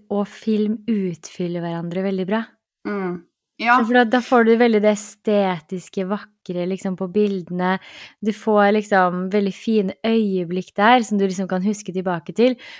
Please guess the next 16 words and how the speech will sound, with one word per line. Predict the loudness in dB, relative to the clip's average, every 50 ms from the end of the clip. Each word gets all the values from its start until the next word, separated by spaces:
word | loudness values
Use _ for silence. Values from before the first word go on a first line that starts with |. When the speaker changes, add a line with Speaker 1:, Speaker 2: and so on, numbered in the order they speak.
| -14 -10 -8
Speaker 1:
Og | -4
så | -4 -4
får | 0 2 2 2
du | 2
filmen | 0 -6 -8 -2 0 0 2 0 0 -4 -4 -4 -4 -4
i | -4
tillegg | -2 -2 0 0 2 2 2 0 0
som | 0 -2 -2
på | 0
en | 0 0
måte | 0 -2 -2 -4 -2
viser | 0 0 2 2 0 0 -4 -6 -6 -6 _
enda | -2 0 0 2 2 2 0 -2 -2 -2 -2
mer | -2 -2 -2 -2 -2 -2 -2 -2 -2
av | -2 -2 -2 -4
liksom, | -4 -4 -4 -4 -4 -6